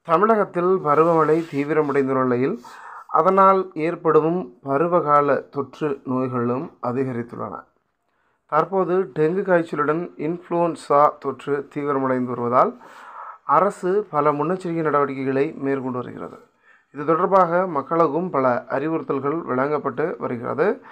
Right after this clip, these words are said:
அதன்படி, தற்போது தமிழகத்தில் பொதுமக்கள் அனைவரும் முகக்கவசம் அணிந்து வெளியே செல்லுமாறு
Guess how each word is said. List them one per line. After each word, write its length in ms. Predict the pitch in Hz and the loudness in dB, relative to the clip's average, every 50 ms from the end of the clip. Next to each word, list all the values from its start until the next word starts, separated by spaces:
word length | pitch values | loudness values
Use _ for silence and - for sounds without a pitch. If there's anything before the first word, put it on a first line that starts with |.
| - - - - _ | -20 -20 -20 -8 _
அதன்படி, 580 | - 151 175 202 202 202 180 175 202 220 233 - | 2 2 2 2 2 2 2 2 2 0 -2 0
தற்போது 840 | - 160 147 147 151 165 160 156 156 160 180 208 226 226 226 - _ | 0 0 0 2 2 4 4 6 6 6 4 2 0 0 -2 -4 _
தமிழகத்தில் 640 | - 151 147 160 190 196 175 180 143 175 180 202 202 | -2 -2 2 2 2 2 2 0 -2 -2 -2 -2 0
பொதுமக்கள் 380 | 170 151 143 165 180 175 165 170 | 0 -2 0 0 -2 0 2 2
அனைவரும் 420 | 165 156 151 147 143 156 180 180 | 4 4 4 2 2 0 -2 -2
முகக்கவசம் 600 | 151 139 127 147 180 175 - 165 156 156 - 160 | -4 -4 -4 -4 -4 -4 -4 -4 -4 -4 -4 -2
அணிந்து 440 | 147 139 139 135 127 131 151 175 175 | -2 0 0 0 0 -2 -2 -4 -4
வெளியே 300 | 143 127 131 139 151 156 | -2 -2 -2 -2 -2 -4
செல்லுமாறு 760 | 139 - - 131 135 139 139 135 131 127 123 135 160 226 254 | -4 -6 -6 -4 -2 -2 0 0 0 0 0 0 -2 -4 -6